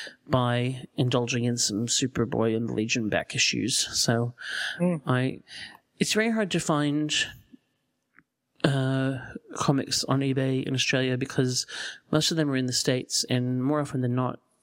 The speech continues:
Speaker 1: they'll try and charge you, like, twenty-five dollars to send you one comic.
Speaker 2: Yeah, I just don't bother having any in my search parameters
Speaker 1: <coughs>
Speaker 2: outside of Australia.
Speaker 1: Yeah, well, I mean, usually the ones I want are outside of Australia, so.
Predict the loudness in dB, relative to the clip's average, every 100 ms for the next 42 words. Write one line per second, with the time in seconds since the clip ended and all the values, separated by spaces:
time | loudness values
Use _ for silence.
0 | -2 2 2 0 0 0 0 2 0 0
1 | 0 0 0 0 0 0 0 0 0 0
2 | -2 -2 -2 -4 -6 -12 -16 _ -6 -4
3 | -2 0 0 2 2 4 2 -4 -2 -2
4 | 0 0 0 0 0 -2 -6 _ _ _
5 | _ 0 2 0 -2 -2 -2 0 0 2
6 | 2 0 0 2 0 0 0 2 2 2
7 | 0 0 0 -2 -4 0 2 2 0 0
8 | 0 0 0 0 -2 -6 -6 0 0 0
9 | -2 -4 -8 -20 -20 -16 -14 -2 0 0
10 | -2 -6 -8 -2 0 0 0 0 0 0
11 | 0 0 0 -2 -2 -2 0 0 0 0
12 | 0 0 0